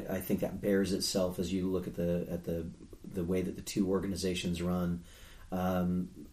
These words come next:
Marvel's, Marvel's universe has always been with these heroes intersecting each other and intersecting their major storylines. Whereas D C, everybody lives in their own cities. Um, the cities are,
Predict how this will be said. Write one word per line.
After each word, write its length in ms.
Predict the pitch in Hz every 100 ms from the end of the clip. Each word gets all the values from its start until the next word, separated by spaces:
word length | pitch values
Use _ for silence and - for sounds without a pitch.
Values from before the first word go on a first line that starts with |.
| -
Marvel's, 800 | 117 98 101 104 104 101 - -
Marvel's 440 | 110 104 107 107 95
universe 340 | 101 101 95
has 140 | 92 87
always 520 | 98 101 104 92 85
been 520 | 98 92 92 90 87 - - - -
with 180 | 95 -
these 200 | 92 -
heroes 380 | 101 95 90 -
intersecting 600 | 113 101 - 110 - 98
each 200 | 90 -
other 300 | 98 92 92
and 220 | 92 98 104
intersecting 560 | 101 101 98 90 98
their 100 | 92
major 280 | 92 90 -
storylines. 760 | - 104 101 95 90 92 92 - - - -
Whereas 440 | 107 101 98 90 -
D 160 | 107
C, 560 | 98 107 104 98 95 98 - - -
everybody 320 | 107 107 104
lives 220 | 101 95
in 60 | 98
their 140 | 92
own 100 | 92
cities. 560 | 90 131 120 113 - - - - -
Um, 440 | 95 95 98 92 90
the 100 | 104
cities 440 | - 110 107 98 -
are, 580 | 98 92 92 92 92 90